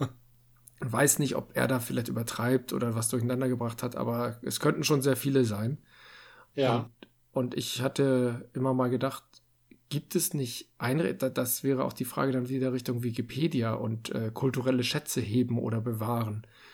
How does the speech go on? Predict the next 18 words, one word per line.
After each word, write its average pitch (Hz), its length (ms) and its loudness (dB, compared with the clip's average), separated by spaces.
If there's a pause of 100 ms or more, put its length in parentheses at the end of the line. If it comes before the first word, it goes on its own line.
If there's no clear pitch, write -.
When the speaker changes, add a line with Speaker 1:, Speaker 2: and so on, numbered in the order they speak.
(380)
Speaker 2:
Ja. 139 220 12
Speaker 1:
Gibt 135 140 2
es 151 160 -2
nicht 135 240 0
Gruppen 147 380 4
und - 180 0
Stiftungen, 147 760 -4
die 135 160 0
sich 123 460 -2
solcher 120 680 0
Bildschätze, 135 680 0
wenn 120 160 4
sie 117 220 0
zumindest 117 340 -2
eine 117 180 2
gewisse 117 360 2
Relevanz 117 540 0
haben, 123 280 -2